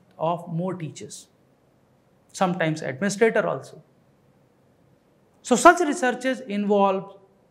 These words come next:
more collaboration. Where teacher and administrators work together. So it promotes basically a joint effort in a specific area of study,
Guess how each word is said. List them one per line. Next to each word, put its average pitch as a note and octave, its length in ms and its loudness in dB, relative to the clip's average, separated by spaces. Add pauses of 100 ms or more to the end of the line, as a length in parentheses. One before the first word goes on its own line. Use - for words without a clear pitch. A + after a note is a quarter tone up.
(200)
more A#3+ 480 6
collaboration. D3 680 -6 (1040)
Where F#3+ 300 2
teacher C4 640 4 (280)
and C4 240 4
administrators F3+ 920 0 (600)
work G3+ 460 6
together. F3 540 -2 (1200)
So D#4 140 4
it E4+ 200 4
promotes D#4 400 6
basically A#3+ 540 -2
a A3+ 60 2
joint C#4 640 4
effort A3+ 480 -2
in G3 140 -4
a F#3+ 80 -4
specific F#3+ 540 -2
area E3 220 -2
of D#3+ 140 -8
study, D#3+ 380 -6